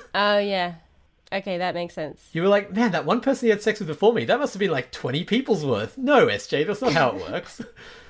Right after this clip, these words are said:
Speaker 1: <laughs>
Speaker 2: Well, just maybe I'm, like, twenty-five people's worth, you know?
Speaker 1: <laughs> But, like, not only in terms of, of pleasing the other person, but in learning what you want. Like, I didn't realize what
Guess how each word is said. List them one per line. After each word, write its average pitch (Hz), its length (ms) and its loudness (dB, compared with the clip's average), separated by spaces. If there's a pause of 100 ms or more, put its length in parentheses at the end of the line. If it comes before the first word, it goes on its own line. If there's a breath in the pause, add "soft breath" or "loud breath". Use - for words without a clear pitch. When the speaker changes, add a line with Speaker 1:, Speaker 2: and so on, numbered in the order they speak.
(160 loud breath)
Speaker 1:
<laughs> 311 80 -8 (960 loud breath)
Speaker 2:
Well, 233 340 0
just - 200 -10
maybe 214 480 -2
I'm, 220 320 2
like, 202 280 -2
twenty-five 180 760 -4
people's - 340 -10 (120)
worth, - 240 2
you - 160 2
know? - 340 0 (220)
Speaker 1:
<laughs> 202 80 -10 (380 loud breath)
But, 233 140 8
like, 233 180 4
not 233 140 6
only 254 200 0
in 226 60 -6
terms 208 220 -2
of, 160 220 -8
of 143 200 -4
pleasing 151 260 -2
the 120 60 0
other 160 140 -2
person, 104 260 -2
but 131 80 -4
in 147 200 -4
learning 196 320 0
what 151 200 -4
you 120 280 -4
want. 151 400 -2
Like, 143 200 -6
I 180 100 -4
didn't 180 380 -6
realize 156 500 2
what 131 440 -6